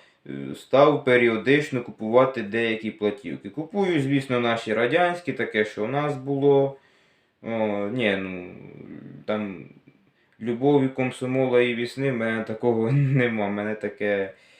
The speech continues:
абсолютно таке партійне не приваблює. Ну, також, звісно, українські стараюся брати. Ось, наприклад, із нещодавніх тут ось там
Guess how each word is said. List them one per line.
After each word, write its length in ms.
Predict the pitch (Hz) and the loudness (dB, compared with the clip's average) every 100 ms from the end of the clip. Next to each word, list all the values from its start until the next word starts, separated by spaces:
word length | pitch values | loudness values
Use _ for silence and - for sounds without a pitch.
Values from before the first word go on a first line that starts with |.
| _ _ - | _ _ -12
абсолютно 1200 | - 110 - - 110 110 151 156 - 135 131 127 | 0 0 0 -8 -6 -2 -4 -4 -4 0 2 0
таке 340 | 123 110 120 113 | -2 -2 -2 -2
партійне 800 | - 110 104 - 123 131 120 117 | 0 -2 -2 -6 -6 -4 -4 -4
не 240 | 104 107 | -4 -4
приваблює. 1040 | 107 104 104 92 90 87 87 87 85 85 - _ _ _ | -4 -4 -2 0 -2 -2 -6 -12 -12 -14 -18 _ _ _
Ну, 120 | 214 | -6
також, 300 | 165 151 131 | -2 0 0
звісно, 340 | 120 113 - 101 | -2 -6 -6 -6
українські 640 | 98 110 160 180 - 156 | -2 -2 0 -4 -6 -8
стараюся 680 | 147 143 147 147 143 135 123 | 2 4 6 4 2 2 2
брати. 720 | 120 131 131 127 117 113 113 _ _ _ _ 110 | 4 4 4 0 -6 -6 -8 _ _ _ _ -8
Ось, 220 | 113 - | -8 -4
наприклад, 600 | 107 110 110 107 107 104 | -2 0 -2 0 0 0
із 420 | 104 95 - - - _ _ _ _ _ _ _ _ _ _ _ - | -6 -8 -14 -20 -20 _ _ _ _ _ _ _ _ _ _ _ -8
нещодавніх 920 | 120 120 - 113 131 127 123 117 113 | -6 -6 -4 2 6 6 6 0 -8
тут 300 | - 113 - - - - _ _ _ - | -10 -12 -12 -18 -20 -20 _ _ _ -10
ось 560 | 104 104 - - - _ | -10 -8 -14 -20 -20 _
там 460 | - 95 95 92 | -14 -12 -10 -12